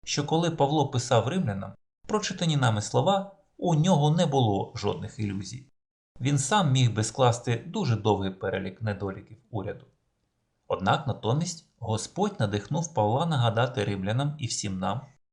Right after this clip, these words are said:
що позитивного в уряді. Він пише: "Чинна влада заснована Богом".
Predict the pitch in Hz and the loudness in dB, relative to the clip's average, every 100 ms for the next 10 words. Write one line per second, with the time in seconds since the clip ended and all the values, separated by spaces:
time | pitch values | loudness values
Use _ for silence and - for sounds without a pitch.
0 | _ _ - - 208 - 147 165 165 95 | _ _ -8 -4 -2 0 -2 -2 -4 -4
1 | - 95 95 113 95 98 - _ _ _ | -2 -2 -2 -2 -4 -8 -16 _ _ _
2 | _ _ _ 170 202 190 95 - - _ | _ _ _ -6 -4 -4 -8 -10 -14 _
3 | _ _ - - 95 98 123 139 156 165 | _ _ -6 -2 0 0 2 2 2 0
4 | - - 107 - 104 95 98 117 165 151 | -4 -6 -6 -4 -8 -6 -2 0 0 -2
5 | 113 | -6